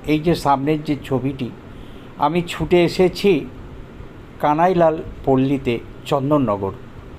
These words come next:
গতকাল যেখানে ঝড়ে ক্ষতি হয়েছে সেই জায়গাটা দেখতে পাচ্ছেন কিছুটা, তবে এনারা প্লাস্টিক দিয়ে ঢেকে নেওয়ার ব্যবস্থা করছে।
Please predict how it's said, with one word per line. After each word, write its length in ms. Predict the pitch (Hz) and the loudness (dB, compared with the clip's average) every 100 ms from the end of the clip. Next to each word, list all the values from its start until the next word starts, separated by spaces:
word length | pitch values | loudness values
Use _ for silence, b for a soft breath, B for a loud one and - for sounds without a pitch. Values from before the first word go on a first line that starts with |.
| - - | -14 -2
গতকাল 560 | 131 135 170 160 156 156 180 147 | 0 2 2 2 4 2 2 -2
যেখানে 360 | 139 127 123 110 - - - - - - - - - - - - 113 | 0 0 -2 -6 -10 -16 -16 -16 -16 -16 -16 -18 -18 -18 -18 -16 -10
ঝড়ে 380 | - - 156 185 208 - - - - - - | -4 0 4 4 2 -2 -16 -18 -18 -16 -6
ক্ষতি 300 | - 175 131 | -2 0 0
হয়েছে 420 | 107 95 - - - - - | -2 -6 -10 -14 -14 -14 -4
সেই 180 | 180 175 | 2 2
জায়গাটা 500 | 120 104 90 90 - - - - - - - - - | 2 0 0 -6 -8 -14 -16 -18 -18 -14 -12 -8 -2
দেখতে 240 | 156 - | 0 0
পাচ্ছেন 400 | 170 160 - 175 175 | 2 0 0 -4 -2
কিছুটা, 460 | 156 143 156 156 - - - - - - - - - - - | -4 -2 0 0 -2 -10 -16 -16 -16 -16 -16 -16 -16 -16 -2
তবে 200 | 160 165 202 | 0 4 6
এনারা 280 | 180 180 190 185 - - - - - | 6 6 4 2 -6 -20 -20 -20 -6
প্লাস্টিক 400 | - 160 - 180 156 | 0 2 2 -4 0
দিয়ে 200 | 170 185 196 - - - - 127 | 6 6 6 2 -14 -18 -12 -4
ঢেকে 260 | 139 135 175 | -2 2 4
নেওয়ার 280 | 170 160 | 4 4
ব্যবস্থা 420 | 151 135 139 - 156 | 4 2 0 -2 -2
করছে। 420 | 147 135 - 160 | 0 -4 -2 -2